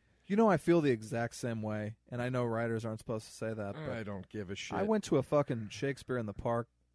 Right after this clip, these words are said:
Speaker 1: three years ago, something like that. I, and it was an abri-, a heavily abridged version. If somebody had come up to me with a gun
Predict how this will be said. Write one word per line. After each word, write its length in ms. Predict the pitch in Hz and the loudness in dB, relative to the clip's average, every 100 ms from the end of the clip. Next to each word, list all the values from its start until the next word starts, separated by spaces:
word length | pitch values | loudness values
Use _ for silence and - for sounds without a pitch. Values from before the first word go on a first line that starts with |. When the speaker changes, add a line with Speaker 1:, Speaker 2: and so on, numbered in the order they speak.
| _ - | _ -16
Speaker 1:
three 240 | - 113 110 | -8 -4 -4
years 260 | 107 110 | -4 -4
ago, 220 | 113 107 | -4 -4
something 260 | 107 117 95 | -4 -6 -8
like 160 | 101 - | -10 -10
that. 220 | 98 98 - _ _ _ _ _ - | -10 -12 -14 _ _ _ _ _ -6
I, 460 | 147 180 208 220 - _ _ _ - | -2 -2 -2 -4 -10 _ _ _ 0
and 120 | 160 | 4
it 60 | 220 | 6
was 140 | 165 | 6
an 60 | 147 | 6
abri-, 540 | 117 113 123 143 139 | 2 2 6 8 6
a 60 | 120 | 4
heavily 460 | - 151 143 123 | 4 4 6 2
abridged 560 | 110 92 110 113 110 98 | 0 -2 -2 0 -2 -4
version. 500 | 92 107 107 101 87 - _ _ _ - | -4 -2 -2 -4 -10 -14 _ _ _ -6
If 120 | 151 | 0
somebody 260 | 220 214 208 | 2 6 6
had 80 | 165 | 6
come 80 | |
up 100 | 165 | 4
to 80 | - | 4
me 80 | 156 | 2
with 160 | 147 120 | 4 2
a 40 | |
gun 440 | 110 117 113 104 | 0 0 0 -2